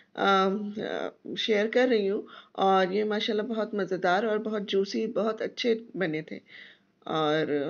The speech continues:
इस वक्त अभी मेरे हस्बैंड खा रहे हैं और यहाँ पर फिर हम,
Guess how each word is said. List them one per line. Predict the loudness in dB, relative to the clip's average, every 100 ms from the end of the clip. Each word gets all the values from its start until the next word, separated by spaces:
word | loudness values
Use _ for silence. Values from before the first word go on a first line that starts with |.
| -6
इस | -8 -4
वक्त | -4 -4 -4
अभी | -2 -2
मेरे | -2 -2
हस्बैंड | -2 -4 -6 -6
खा | -4 -2
रहे | -2
हैं | -4 -4
और | -2 -2 -2
यहाँ | -6 -6 -6
पर | -4 -6
फिर | -4 -4 -4
हम, | -8 -10